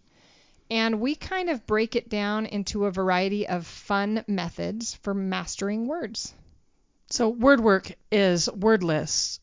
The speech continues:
Speaker 2: combined with activities and games that your kids can use while they're learning their spelling lists, basically.
Speaker 1: Right. So for my family,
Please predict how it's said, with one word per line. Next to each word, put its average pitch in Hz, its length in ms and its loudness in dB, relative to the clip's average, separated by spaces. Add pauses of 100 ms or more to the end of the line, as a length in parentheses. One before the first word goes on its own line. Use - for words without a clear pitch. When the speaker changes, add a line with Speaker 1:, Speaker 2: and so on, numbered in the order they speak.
Speaker 2:
combined 180 460 0
with 160 280 -2
activities 160 800 -4 (520)
and 180 200 2
games 156 580 0
that 185 160 -4
your 160 120 0
kids 160 300 -6
can 160 160 -4
use 160 240 -4
while 156 240 2
they're 156 180 -2
learning 156 460 -6 (380)
their 175 100 0
spelling - 380 -4
lists, - 300 -12
basically. - 540 -12 (420)
Speaker 1:
Right. 180 320 0 (280)
So 233 420 6 (140)
for 233 480 4
my 214 340 2
family, 180 720 -2